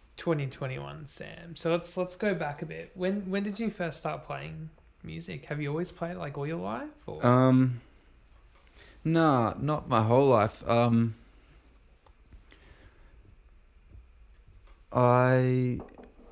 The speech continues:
Speaker 2: first played a saxophone in, like, grade. I always wanted to play sax
Speaker 1: You
Speaker 2: when I
Speaker 1: seem
Speaker 2: was
Speaker 1: like a sax player, to be honest.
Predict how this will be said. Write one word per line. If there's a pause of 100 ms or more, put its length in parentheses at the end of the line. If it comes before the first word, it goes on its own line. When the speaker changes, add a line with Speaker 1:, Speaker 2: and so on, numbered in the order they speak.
(1120)
Speaker 2:
first
played
a
saxophone (1400)
in,
like,
grade. (640)
I
always
wanted
to
play
sax
Speaker 1:
You
Speaker 2:
when
I
Speaker 1:
seem
Speaker 2:
was
Speaker 1:
like
a
sax
player,
to
be
honest.